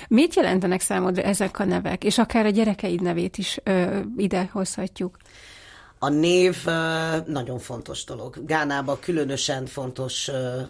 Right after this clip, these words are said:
Speaker 2: fontos része az életnek az, hogy milyen nevet kap az ember, és, ö, és mikor kapja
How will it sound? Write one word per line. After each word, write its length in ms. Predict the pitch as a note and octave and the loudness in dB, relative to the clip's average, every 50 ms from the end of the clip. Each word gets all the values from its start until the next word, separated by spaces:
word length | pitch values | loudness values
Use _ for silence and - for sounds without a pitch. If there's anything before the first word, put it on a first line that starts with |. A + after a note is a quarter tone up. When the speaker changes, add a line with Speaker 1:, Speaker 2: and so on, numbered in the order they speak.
| - - - | -14 -20 -20
Speaker 2:
fontos 580 | - - - C3+ B2+ A#2+ - C3+ B2 - - | -14 -10 -8 -8 -8 -6 -6 -6 -4 -4 -4
része 460 | A2+ C#3 D3 C#3 C3+ B2 - - C3+ | -4 -2 -2 -2 -2 -2 -2 -2 -2
az 120 | C3 B2 B2+ | -2 -2 -2
életnek 640 | C3 B2+ B2+ B2+ C3 C3 - - C3+ B2+ B2+ - | -2 -2 -2 -2 -4 -4 -4 -4 -4 -4 -4 -4
az, 160 | C3 B2 - | -4 -2 -2
hogy 120 | - C#3 C3 | -2 -2 -2
milyen 300 | C3+ D3 D3 C3 B2+ B2+ | -2 0 0 0 0 0
nevet 320 | B2+ B2+ A#2+ B2+ B2 - | -2 -2 -2 -4 -6 -8
kap 180 | - C3 - - | -8 -10 -8 -6
az 100 | A#2 B2 | -6 -6
ember, 360 | C3 C3 B2+ B2+ C3 C3 C3 | -4 -4 -4 -4 -4 -4 -4
és, 240 | C3 B2+ - - - | -4 -4 -4 -4 -4
ö, 60 | C3+ C3 C3 C3 C3 - | -4 -4 -4 -6 -6 -6
és 180 | - C3 - | -8 -8 -8
mikor 380 | - C3+ C3 - - C3 C3 C3 | -6 -8 -8 -8 -8 -8 -8 -8
kapja 420 | - D3 - - - D3+ D3 - | -8 -8 -8 -2 0 0 0 2